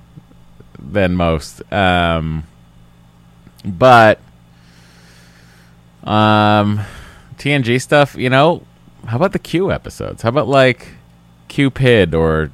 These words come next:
True Q or, uh, like, the later Q stuff? Um, Q Who? I'm trying to think of what the hell was the, guys, help me out.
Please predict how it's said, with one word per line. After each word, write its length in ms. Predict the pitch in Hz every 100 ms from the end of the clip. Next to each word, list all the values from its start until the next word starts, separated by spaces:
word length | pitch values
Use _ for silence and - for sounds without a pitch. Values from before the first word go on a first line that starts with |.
| -
True 300 | - 110 101
Q 640 | - 101 90 80 76 71 - -
or, 680 | 87 85 80 76 76 76 - _ _ _ _ _ _ -
uh, 680 | - 76 76 71 64 58 57 -
like, 160 | 87
the 60 | 117
later 320 | 123 127 117
Q 300 | - 87 73
stuff? 500 | - 64 50 - - -
Um, 720 | 78 76 73 67 67 62 73 - - _ _ _ _ _ _ _ _ _ _ _ _ _ _ _ _ _ _ _ _ _ _ _ _ _ _ _ _ _ _ _ _ _ _ _ _ _ _ _ _ _ -
Q 220 | - 127 110
Who? 600 | 104 104 104 101 101 101 _ _ _ _
I'm 60 | -
trying 140 | 113
to 40 | 104
think 100 | 87
of 60 |
what 120 | 107
the 80 | -
hell 180 | 107 98
was 100 | 82
the, 100 | -
guys, 460 | - 101 101 98 -
help 180 | 90 78
me 120 | 67
out. 180 | 60